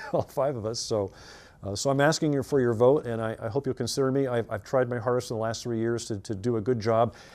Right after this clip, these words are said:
and I've attended almost every meeting, all right? Not only the city council meetings, but other meetings as well. And, and so, you know, I think you can see by,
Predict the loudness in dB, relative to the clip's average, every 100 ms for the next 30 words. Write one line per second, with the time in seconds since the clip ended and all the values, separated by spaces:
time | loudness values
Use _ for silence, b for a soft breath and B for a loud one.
0 | -6 -2 4 4 4 4 6 6 4 2
1 | 4 2 2 2 2 2 4 6 6 4
2 | -2 -14 b b b _ -16 -8 -6 -4
3 | 0 2 4 6 4 4 2 2 0 0
4 | 0 0 -2 -4 0 0 0 0 2 2
5 | 0 -2 -4 -6 -6 -8 -8 -18 -20 -16
6 | -16 -18 B B B -8 2 4 4 0
7 | -4 -4 -2 -4 0 0 0 -2 -4 -2
8 | 0 4 4 2 -2 -2